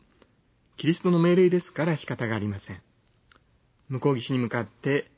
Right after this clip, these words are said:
漕ぎ始めました。弟子たちの中には漁師が何人もいましたから、船を漕ぐのは得意だったでしょう。ところが、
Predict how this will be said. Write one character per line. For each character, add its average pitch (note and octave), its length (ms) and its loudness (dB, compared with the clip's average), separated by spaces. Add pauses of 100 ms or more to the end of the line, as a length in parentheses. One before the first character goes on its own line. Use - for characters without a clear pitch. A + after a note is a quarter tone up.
(120)
漕 B2+ 100 -4
ぎ C3+ 120 -2
始 B2 160 0
め A#2+ 100 0
ま G2+ 140 -4
し - 120 -14
た。 - 100 -20 (1500)
弟 D3 100 0
子 - 60 -4
た D#3 120 2
ち - 80 -4
の B2 80 2
中 A#2+ 240 -4
に A2 140 -2
は C3 240 -4 (640)
漁 D3+ 180 4
師 C3+ 120 -4
が A#2+ 100 0
何 D#3+ 200 2
人 B2 120 0
も A2 80 0
い A#2 80 0
ま A#2 120 0
し - 80 -12
た G#2+ 120 -6
か - 140 -12
ら、 C3+ 160 -8 (640)
船 F3+ 240 4
を B2+ 80 2
漕 A2+ 120 -8
ぐ A2+ 140 -4
の G#2 120 -2
は C3+ 220 -4 (340)
得 - 220 0
意 F3 60 4
だ A#2 80 0
っ G#2+ 40 -6
た A2+ 140 -10
で F#2+ 100 -14
し - 120 -14
ょ F#2 60 -12
う。 - 40 -16 (2250)
と - 80 -16
こ G3 100 2
ろ F3 100 6
が、 B2+ 260 0